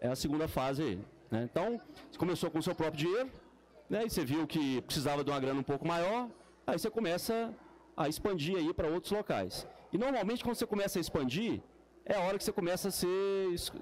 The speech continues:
né, as pessoas começam a te chamar de louco. "Pô, você vai pegar dinheiro pra isso?" Né? "Eu nem sei o que que é a empresa de vocês, mas imagino que vocês tenham escutado coisa parecida com isso. 'Vai pegar dinheiro pra isso?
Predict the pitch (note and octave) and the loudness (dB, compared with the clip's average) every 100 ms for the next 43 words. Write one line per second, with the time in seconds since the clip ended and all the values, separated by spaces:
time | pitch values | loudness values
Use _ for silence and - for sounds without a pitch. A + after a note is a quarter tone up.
0 | - F#3 F#3 - E3+ F3+ - F3+ F3+ F3+ | -2 0 0 0 -2 -2 0 0 0 -2
1 | F3 E3+ E3 F3 D3 - - - - - | 0 0 2 0 -2 -6 -18 -20 -20 -20
2 | - - - A#3 E3+ G3+ A3 G3+ F3+ A3 | -20 -16 -2 0 0 0 0 0 0 0
3 | F#3+ G3 A3+ - F2+ F#2 - - - C#3 | 0 0 -2 -4 -6 -8 -14 -20 -6 -2
4 | F#3+ F#3+ D3 A#3 - E3 D#3 C#3+ B2+ A#2 | 0 0 0 0 0 -2 -2 0 0 0
5 | G2+ - - - - - A#2+ A#2+ B2+ B2+ | -2 -8 -20 -20 -14 -2 -2 0 0 0
6 | A#2+ A#2 - D3+ F#3 F3+ E3+ E3 C#3+ D#3+ | 0 0 0 0 0 0 0 0 0 0
7 | - E3+ F3 E3 F#3 D3 D3+ - D#3 - | -2 -2 -2 -2 -2 -2 -2 -2 -2 0
8 | E3+ D#3 D3 C#3+ F3+ C#3 G#2+ - - - | -2 0 -2 0 0 0 0 -4 -10 -16
9 | - - F3 G3+ G#3 A3 G3 E3+ A#3 D#3+ | -18 -4 0 2 2 0 0 0 0 -2
10 | - | -4